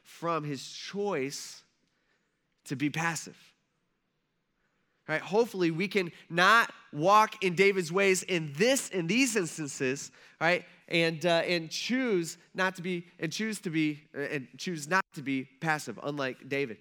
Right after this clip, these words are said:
See, the thing we gotta remember is that passivity always leads to chaos. Passivity is always easier, right? It's always the most comfortable path for us to take, but it always leads to problems. As I'm sure many of us in this room have understood, I'm sure many of us in this room have learned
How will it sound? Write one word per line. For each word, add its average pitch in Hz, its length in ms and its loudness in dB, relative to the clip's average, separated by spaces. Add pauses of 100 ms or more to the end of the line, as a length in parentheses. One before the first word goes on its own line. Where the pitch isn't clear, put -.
(160)
See, 190 240 -2
the 170 140 -6
thing 233 200 -4
we 233 60 -6
gotta 208 180 0
remember 185 280 -4
is 143 80 -8
that 156 100 -4
passivity 190 460 -6
always 170 280 -4
leads 156 200 -4
to 147 80 -10
chaos. 139 340 -4
Passivity 214 480 -6
is 175 140 -4
always 226 580 2
easier, 233 580 -2 (380)
right? 233 220 2
It's 185 140 -4
always 214 280 4
the 202 60 -4
most 214 240 -2
comfortable 254 800 -2 (160)
path 202 420 2
for 190 120 -4
us 196 100 -2
to 175 100 -12
take, 175 300 0
but 165 100 -4
it 151 100 -4
always 165 400 -2
leads 131 440 -6 (640)
to 127 80 -12
problems. - 600 -16 (1300)
As 123 160 -8
I'm 117 100 -6
sure 151 220 -4
many 151 200 -4
of 160 100 -4
us 160 180 -4
in 160 60 -12
this 151 220 -12
room 117 220 -8
have 107 200 -8
understood, 123 480 -8
I'm 107 100 -12
sure 123 200 -10
many 123 180 -8
of 135 100 -8
us 135 140 -12
in 139 80 -12
this 120 160 -14
room 117 120 -10
have 107 200 -10
learned 131 360 -10